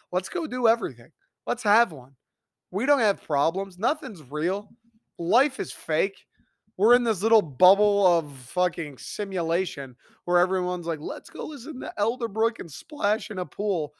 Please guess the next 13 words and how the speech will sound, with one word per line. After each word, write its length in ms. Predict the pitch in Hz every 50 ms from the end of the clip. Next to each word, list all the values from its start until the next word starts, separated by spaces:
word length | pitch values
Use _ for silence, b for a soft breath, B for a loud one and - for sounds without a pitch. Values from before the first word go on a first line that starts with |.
| b b b b
with 160 | 196 202 180
a 100 | 175 170
million 500 | 165 165 175 180 190 302 330 311 208 208
other 220 | 208 196 180 190 180
people." 520 | - - 220 233 - - 120 120 120 - _ _ _ _ _ _ _ _ _ _ _ _
My 300 | 170 170 196 233 277 285
voice 500 | 214 160 147 170 180 196 202 208 - -
is 140 | 151 117 117 - -
on 320 | 147 151 165 180 196 190 175
the 120 | 151 131
fucking 580 | - - - - 170 160 156 151 175 156 143 143
ropes, 560 | 135 123 127 131 139 135 127 120 - - -
dude. 340 | - 147 139 131 131 127